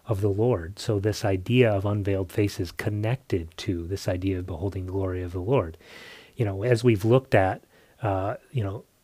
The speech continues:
interacting over the last year, what is, what would be a good illustration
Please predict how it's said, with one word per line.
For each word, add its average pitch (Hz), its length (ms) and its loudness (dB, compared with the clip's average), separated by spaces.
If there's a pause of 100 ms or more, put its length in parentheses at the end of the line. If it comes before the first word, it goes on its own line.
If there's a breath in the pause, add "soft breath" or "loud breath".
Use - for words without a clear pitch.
(320)
interacting 123 680 4 (400)
over 104 180 4
the 101 120 -4
last 92 440 -4
year, 85 220 -4 (340 soft breath)
what 113 240 6
is, 139 260 6 (320)
what 110 360 4
would 147 120 6
be 151 100 8
a 127 60 6
good 135 240 6
illustration 127 840 4